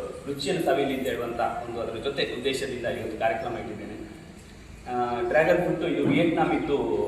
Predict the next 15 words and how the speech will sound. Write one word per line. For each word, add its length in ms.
ಫ್ರೂಟ್ 360
ಫಸ್ಟ್, 240
ಆ, 760
ಸ್ಟಾರ್ಟ್ 260
ಆದದ್ದು 320
ವಿಯೆಟ್ನಾಮಲ್ಲಿ. 520
ವಿದೇಶದಲ್ಲಿ 520
ಬಹಳಷ್ಟು 420
ಪ್ರಚಲಿತದಲ್ಲಿರುವಂಥ 880
ಹಣ್ಣು. 640
ಆ, 300
ಇತ್ತೀಚೆಗೆ 440
ಒಂದು 400
ಹತ್ತು 300
ವರ್ಷದ 320